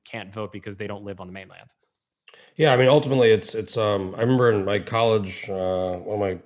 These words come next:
Speaker 2: college history classes, uh, the professor kind of made it very clear that, that, um, according, according to the Constitution, Congress makes states.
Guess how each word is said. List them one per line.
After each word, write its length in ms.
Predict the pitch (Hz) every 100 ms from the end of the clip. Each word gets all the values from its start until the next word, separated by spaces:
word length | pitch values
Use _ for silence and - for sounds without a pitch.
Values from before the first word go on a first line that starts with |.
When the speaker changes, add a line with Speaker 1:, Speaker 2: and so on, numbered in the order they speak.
| _ -
Speaker 2:
college 720 | 107 104 95 85 - - - _ _ _ _ _ -
history 380 | 110 - 107
classes, 760 | 95 104 98 - 98 90 - -
uh, 460 | 92 92 90 87 85
the 300 | 92 87 87
professor 520 | - - 113 - 101
kind 160 | 90 98
of 240 | 87 - - _ _ _ _
made 140 | 113
it 60 | 104
very 180 | 110 104
clear 360 | - 123 113
that, 280 | 101 95 -
that, 340 | 104 95 - -
um, 520 | 95 87 85 80 82 _
according, 380 | 123 101 98 95
according 300 | 117 104 98
to 60 |
the 80 | 95
Constitution, 520 | 107 98 - 113 90
Congress 560 | - 139 147 127 117 -
makes 280 | 110 98 -
states. 600 | 110 85 - - -